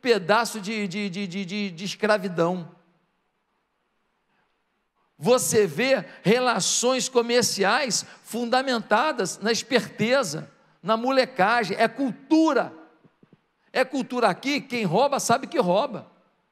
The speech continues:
Há lugares que quem rouba acha que é cultura, é natural roubar. É assim.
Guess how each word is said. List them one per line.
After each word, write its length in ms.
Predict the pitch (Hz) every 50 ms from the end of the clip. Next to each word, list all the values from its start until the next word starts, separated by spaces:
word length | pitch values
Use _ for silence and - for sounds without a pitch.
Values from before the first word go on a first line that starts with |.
| _ _ _ _ _ _ _ _ _ _ _ _ _ _ _ _ _ _ _ _ _ _ _ _ _ _ _ _ _ _ _ _ _ _ _ _ _ _ _ _ _ _ _ _ _ _
Há 120 | - 202 233
lugares 680 | 254 247 202 - 240 269 311 320 269 208 160 - - - - - - -
que 100 | 233 254
quem 200 | 247 311 254 220
rouba 420 | 170 190 254 320 330 277 247 -
acha 240 | - 214 240 - -
que 60 | 311
é 40 | 285
cultura, 420 | 302 330 311 311 - 311 311 285
é 40 | 233
natural 360 | 226 262 254 302 269 277 294
roubar. 460 | 247 269 285 226 202 214 294 294 214 - - - -
É 160 | - 285 320
assim. 540 | 370 330 - - - 247 285 330 370 370